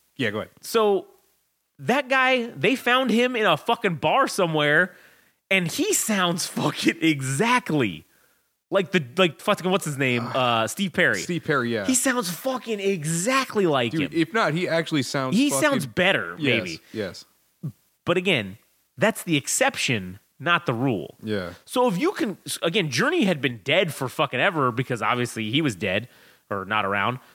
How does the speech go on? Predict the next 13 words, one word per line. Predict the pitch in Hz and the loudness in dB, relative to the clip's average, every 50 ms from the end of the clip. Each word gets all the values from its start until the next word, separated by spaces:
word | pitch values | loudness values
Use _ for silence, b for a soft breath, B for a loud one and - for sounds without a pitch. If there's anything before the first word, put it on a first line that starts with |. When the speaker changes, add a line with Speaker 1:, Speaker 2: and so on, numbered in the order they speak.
| b - | b -8
Speaker 2:
So | - - 185 175 160 139 - - _ _ _ _ _ _ _ _ _ _ _ _ _ | -2 2 2 2 2 2 -2 -6 _ _ _ _ _ _ _ _ _ _ _ _ _
if | - 196 190 139 - - - _ _ _ _ _ _ _ _ _ _ _ _ _ | 0 2 2 2 -2 -8 -18 _ _ _ _ _ _ _ _ _ _ _ _ _
you | 117 117 120 147 180 220 233 240 240 233 233 233 214 185 | -14 -8 -2 0 2 4 4 4 4 4 2 2 0 -4
find | - - - 185 226 294 339 294 | -6 -2 0 0 0 2 2 0
that | 202 165 151 127 | 0 0 0 0
guy | 139 123 120 123 143 170 | 0 0 2 2 2 2
who | 151 175 170 | 2 0 0
can | - - 151 131 | 0 -2 -4 -4
sound | - - 160 165 170 170 170 156 139 117 | -4 0 0 2 2 2 2 0 -2 -2
just | 104 127 170 160 - - | -2 0 0 -2 -2 0
like | 139 147 156 151 - - | 0 2 2 0 0 0
or | 156 151 143 | 0 0 0
better | 117 135 160 214 214 170 160 185 220 | 2 0 0 2 2 2 2 0 -2